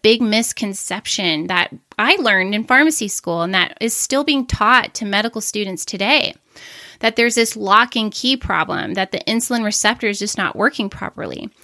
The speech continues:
But that's not true because we're still storing fat,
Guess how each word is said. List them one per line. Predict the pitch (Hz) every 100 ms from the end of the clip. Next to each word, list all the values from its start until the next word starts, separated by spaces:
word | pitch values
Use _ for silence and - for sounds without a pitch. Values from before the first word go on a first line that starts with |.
| - - - -
But | 294
that's | 330 370 415
not | 359
true | - - 262 339 254 - 190 - _ -
because | 254 262 262 262 247 -
we're | 269
still | 349 - 392
storing | 392 311 302 285
fat, | - 262 320 196 -